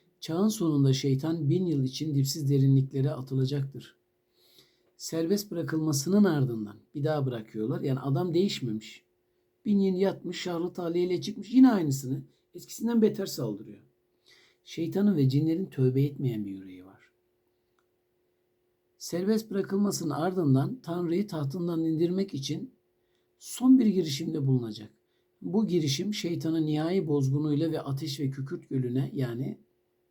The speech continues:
kıyametten sonraki ortam cehennem, atılmasıyla son bulacaktır. Şeytan şu anda Tanrı'ya ve halkına karşı savaşmakta, imanlıları Mesih'e sadakatten, sadakatten uzaklaştırmaya ve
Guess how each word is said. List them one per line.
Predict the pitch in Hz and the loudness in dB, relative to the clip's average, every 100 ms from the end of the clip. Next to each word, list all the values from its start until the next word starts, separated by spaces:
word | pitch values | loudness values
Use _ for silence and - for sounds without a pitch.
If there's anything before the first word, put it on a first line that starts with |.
| _ _ _ _ | _ _ _ _
kıyametten | - 143 135 135 135 139 | -8 0 2 2 0 0
sonraki | 131 139 135 127 | 0 0 0 0
ortam | 127 117 139 131 | -6 -4 0 2
cehennem, | 131 123 120 135 135 _ _ - _ _ _ _ _ _ | 2 -2 -2 -4 -6 _ _ -20 _ _ _ _ _ _
atılmasıyla | 135 135 143 143 147 139 160 139 | -10 -4 -2 0 -2 -2 2 2
son | 139 127 110 | 0 -2 -4
bulacaktır. | 104 107 110 _ - - _ _ _ _ _ | -10 -12 -16 _ -20 -20 _ _ _ _ _
Şeytan | - 175 165 180 202 | -4 0 2 2 0
şu | 202 208 | 2 0
anda | 156 143 175 | 4 2 2
Tanrı'ya | 151 143 143 180 156 | -2 0 0 0 0
ve | |
halkına | 143 139 139 151 165 | 0 0 -2 -2 -4
karşı | 143 135 135 | -2 -4 -2
savaşmakta, | 131 127 127 127 123 120 - 139 135 | -2 0 -2 -4 -6 -8 -6 -8 -2
imanlıları | 143 139 135 127 131 135 139 | 2 4 6 6 4 2 4
Mesih'e | 135 131 147 | 4 2 -2
sadakatten, | 135 139 131 127 131 123 - 123 127 - _ _ _ | -4 -4 -4 -4 -6 -12 -10 -10 -10 -20 _ _ _
sadakatten | - 143 135 135 135 139 143 | -8 0 4 4 0 -4 -2
uzaklaştırmaya | 139 131 131 131 127 - 135 131 151 175 | 0 0 0 -2 -8 -8 0 2 2 0
ve | 131 | -2